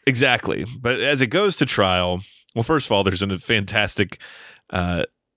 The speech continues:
scene of Selma Blair sitting with Ron Livingston talking to their friend Roger, and she's like,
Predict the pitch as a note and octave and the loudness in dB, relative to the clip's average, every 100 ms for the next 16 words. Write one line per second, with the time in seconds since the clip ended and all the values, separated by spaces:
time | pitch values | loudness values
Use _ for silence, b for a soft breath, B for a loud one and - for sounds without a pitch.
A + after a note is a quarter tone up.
0 | - - - A2+ G#2 G2 F#2+ F2 A2+ G2+ | -6 -2 2 4 4 2 -2 0 0 2
1 | F2+ F#2+ F#2+ F#2 F#2 - F#2+ F#2 F2 F#2 | 2 4 4 4 2 0 0 0 0 -2
2 | F#2 F2+ F2+ F2+ F2+ F#2 F2 F2+ E2+ E2+ | 0 -2 -2 -4 0 0 2 0 0 0
3 | F#2 F2 F2 F2 F2+ F2+ F2+ F#2+ - - | 0 0 2 2 2 0 -4 -4 -6 -4
4 | D2+ - | -2 -4